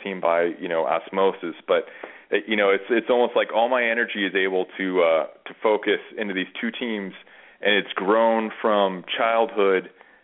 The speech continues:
and they never competed with each other. And anytime I talk to fans of one team about the other, they're, they would, like, you know, the response wasn't like, "Ah, how can you like the,"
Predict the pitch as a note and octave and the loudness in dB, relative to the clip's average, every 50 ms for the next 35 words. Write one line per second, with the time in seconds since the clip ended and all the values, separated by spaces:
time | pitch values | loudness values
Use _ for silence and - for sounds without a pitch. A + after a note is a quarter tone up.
0 | _ _ - F#2+ G2+ G2 G2 F#2+ F#2+ F#2+ F#2 F#2 - - - - _ - F#2+ A2 | _ _ -4 -2 0 2 2 2 2 0 -2 -4 -10 -16 -20 -20 _ 0 0 2
1 | G#2+ G#2 G2+ G2+ G#2 A2+ B2 B2+ A2+ A#2 A2 G#2 G2+ G2 - - - G#2+ - - | 2 0 -2 -2 0 2 2 2 2 2 0 2 0 -2 -4 -6 -12 -12 -6 -2
2 | - C#3+ B2 G#2+ G2+ G#2+ G2+ - G#2 F#2 - - G2+ G2 F#2+ F#2+ F#2 F#2 F2+ D#2+ | -2 -2 -2 -2 -2 -2 -2 -2 -4 -6 -2 0 0 2 2 2 0 0 0 0
3 | F2 F#2 F#2 F#2 F#2 - - A#2 A#2 A2+ - C3 A#2 A2+ G#2+ G2 F#2+ F#2 - - | 0 0 0 -2 -6 -8 -6 -6 -6 -6 -4 -4 -4 -2 0 -2 -2 -2 -4 -2
4 | A2 G2+ G2+ - - - - G#2 G#2 G2 F#2+ F#2 F2 - - A2+ G#2+ G#2 G#2+ G2+ | -2 0 -2 -2 -6 -10 -6 -4 -4 -2 -4 -4 -6 -6 -4 -2 -2 -2 -2 -4
5 | - F#2+ F2 F2 F#2 G2 G#2 G#2+ G2 - - F#2 F2+ F2 E2+ D#2+ D#2 - - - | -4 -6 -4 0 0 0 0 0 -2 -6 -6 -6 -6 -6 -8 -10 -14 -18 -20 -20
6 | - - - - - G#2 F#2+ F#2 - - G2+ A2 B2+ A#2+ G2+ F#2 F2+ F2 F2+ F2+ | -20 -10 -4 -2 0 2 2 2 2 2 2 2 2 2 2 0 0 2 2 2
7 | F2+ F2 E2+ E2 F#2 F2+ F2 D#2+ - F#2 F#2 G2 F#2+ G2 G2 F#2+ G2 F#2 F#2 F2 | 0 0 -2 -4 -6 -6 -8 -10 -12 -8 -2 0 0 0 2 2 2 2 0 0
8 | - - - _ _ _ _ _ _ _ - B2+ A#2 G#2 G2+ G2+ F#2+ - - - | -4 -10 -20 _ _ _ _ _ _ _ -6 -2 -2 0 2 0 0 0 0 0
9 | A#2+ A2+ A2+ G#2+ G#2+ G#2+ G2+ F#2+ F2+ F2 F2+ - - E3+ E3 D#3 C#3+ C3 B2 A#2 | 0 0 0 0 0 0 0 0 0 -2 0 0 2 2 2 4 2 2 2 0
10 | A#2+ A#2+ - A#2+ A2 G#2 G2 F#2+ F#2+ F#2+ - A2+ | -4 -6 -6 -6 -4 -2 0 0 -2 -2 -2 -4